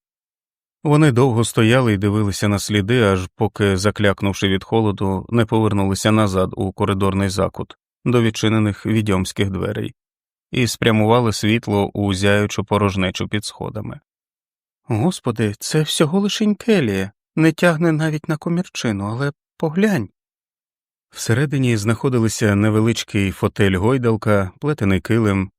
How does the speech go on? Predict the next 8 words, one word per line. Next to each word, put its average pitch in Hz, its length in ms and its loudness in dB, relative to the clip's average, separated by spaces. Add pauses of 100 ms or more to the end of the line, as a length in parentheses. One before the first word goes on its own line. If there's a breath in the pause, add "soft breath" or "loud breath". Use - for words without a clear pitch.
(120)
свічка - 540 0
у 98 80 2
мідному 98 460 2
свічнику 98 580 -4
та 101 200 -2
стара 101 480 2
обшарпана 95 720 -2
Біблія. 90 540 -8